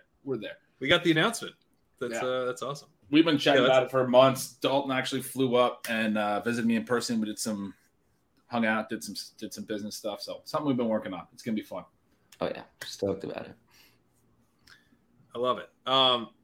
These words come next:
Speaker 2: do you wanna talk some prop bets here?
Speaker 1: Yes,
Speaker 2: Uh,
Speaker 1: we should.
Speaker 2: I heard,
Speaker 1: Dalton's got some
Speaker 2: uh,
Speaker 1: good ones. We were talking about some of the markets. I mean, it, it's fun to talk through. Like, I, I think the offensive rookie of the year one was one of the, the most fun conversations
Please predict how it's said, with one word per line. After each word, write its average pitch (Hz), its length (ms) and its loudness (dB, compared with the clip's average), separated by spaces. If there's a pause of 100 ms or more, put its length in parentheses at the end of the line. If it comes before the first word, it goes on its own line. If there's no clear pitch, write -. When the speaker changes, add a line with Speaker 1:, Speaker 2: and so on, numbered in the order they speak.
(520)
Speaker 2:
do 127 140 -4
you 139 120 -2
wanna 170 460 2
talk 151 320 -4
some 175 220 -6
prop 143 320 0
bets 190 220 -6
here? 196 380 -4
Speaker 1:
Yes, 120 300 -6
Speaker 2:
Uh, 117 160 -4
Speaker 1:
we 107 60 -6
should. 107 440 -4 (840)
Speaker 2:
I 120 80 -8
heard, 123 120 -4
Speaker 1:
Dalton's 131 220 4
got 127 180 8
some 143 140 4
Speaker 2:
uh, 143 40 4
Speaker 1:
good 139 160 8
ones. 143 280 6
We 139 100 8
were 190 120 10
talking 165 360 6
about 143 260 4
some 135 160 -2
of 131 80 0
the 117 60 2
markets. 113 880 2
I 131 60 -2
mean, 160 140 2
it, 156 160 -4
it's 165 140 -2
fun 233 360 8
to 117 60 0
talk - 380 -2
through. 85 300 -10
Like, 127 260 2 (1080)
I, 226 200 12
I - 20 10
think 311 140 6
the 151 100 8
offensive 165 400 8
rookie 139 200 4
of 117 60 6
the 110 60 0
year 123 180 6
one 113 180 4
was 101 100 -4
one 110 140 2
of 104 60 -2
the, 101 220 -6
the 107 220 -4
most 110 320 0
fun 113 160 -4
conversations 107 600 -4